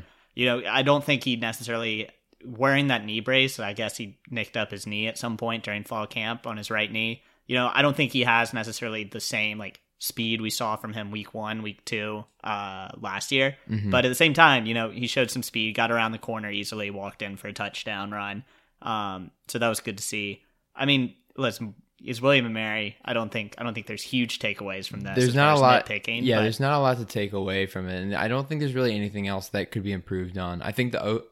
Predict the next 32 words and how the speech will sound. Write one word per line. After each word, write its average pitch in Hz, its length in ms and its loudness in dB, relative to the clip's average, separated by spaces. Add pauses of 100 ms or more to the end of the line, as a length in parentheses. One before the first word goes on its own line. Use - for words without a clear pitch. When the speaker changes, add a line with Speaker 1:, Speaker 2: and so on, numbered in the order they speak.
Speaker 2:
the 107 80 -2
offensive 107 400 0
line 98 220 0
did 95 100 -2
a 92 40 -2
lot 87 220 -2
better 90 140 -2
job 92 420 -2 (440)
Speaker 1:
Yep. 107 180 -10 (140)
Speaker 2:
this 104 200 -2
game, 101 520 0 (280)
uh, 95 200 -4 (340)
you 104 100 -2
know, 90 280 -4 (120)
and 95 360 -4 (500)
that, 110 240 2 (200)
<laughs> - 180 -12
you 123 100 0
know, 113 160 4
we 113 100 6
are 117 140 8
taking 117 220 2
into 113 140 2
account 104 340 0
that 98 120 -2
this 104 300 -4
is 104 240 -2 (100)
a 101 80 2
much 101 400 0
worse 104 480 -2 (380)
defensive 107 500 -2
team. 92 440 0